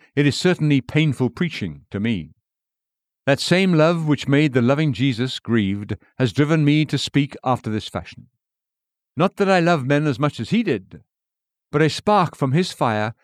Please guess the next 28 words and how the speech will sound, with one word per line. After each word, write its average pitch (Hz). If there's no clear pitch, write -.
has 139
kindled 165
in 143
my 135
soul, 85
and 139
is 139
burning 175
there 143
according 147
to 139
the 123
measure 143
of 123
grace 127
given. 78
But 131
now, 113
let 165
me 185
indulge 170
myself 131
with 123
the 120
word 143
of 131
the 120
gospel. 90